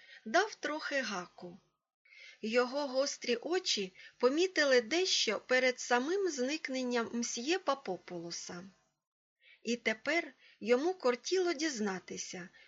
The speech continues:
куди ж подівся лукавий грек. Той несподівано знайшовся у великому вестибюлі, де стояв біля однієї з колон,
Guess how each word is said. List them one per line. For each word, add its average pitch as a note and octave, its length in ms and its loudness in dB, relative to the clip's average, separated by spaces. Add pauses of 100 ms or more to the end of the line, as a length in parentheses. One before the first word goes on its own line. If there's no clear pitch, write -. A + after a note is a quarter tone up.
(120)
куди C4 300 0
ж - 140 -2
подівся D#4+ 540 2
лукавий A#3 540 0
грек. F#3 580 -10 (880)
Той F4+ 200 4
несподівано C4 840 0
знайшовся G#3+ 880 -2 (300)
у B3+ 120 2
великому F4+ 600 4
вестибюлі, G#3+ 920 -4 (340)
де A#3+ 160 6
стояв B3 480 4
біля A#3 300 2
однієї A#3+ 720 0
з - 120 -4
колон, F#3 560 0